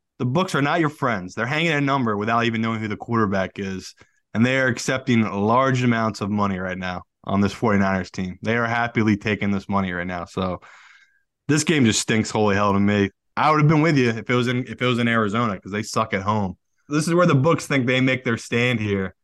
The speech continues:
I honestly hope it's Colt McCoy. I felt like he ran the offense better. He got banged up, so I have no idea who the quarterback's gonna be for Arizona. Do not trust it. Do not trust this number.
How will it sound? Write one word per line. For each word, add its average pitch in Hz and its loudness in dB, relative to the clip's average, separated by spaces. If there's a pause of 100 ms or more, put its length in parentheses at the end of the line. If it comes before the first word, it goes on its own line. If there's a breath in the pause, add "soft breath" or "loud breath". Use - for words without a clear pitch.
(140)
I 120 -2
honestly 135 0
hope 135 0
it's 90 -8
Colt 92 -6
McCoy. 90 -8 (100)
I 101 -2 (180)
felt 120 2
like 117 0
he 120 2
ran 117 2
the 107 4
offense 110 0
better. 98 -4 (320)
He 135 0
got 123 0
banged 117 2
up, 113 0 (120)
so 95 -6
I - -16
have 113 -2
no 120 4
idea 117 4
who 123 2
the 120 0
quarterback's 107 -2
gonna 107 -2
be 101 2
for 104 -4
Arizona. 98 -2 (480)
Do 113 2
not 123 0
trust - -6
it. 67 -14 (220)
Do 113 2
not 120 2
trust - -2
this 98 -8
number. 98 0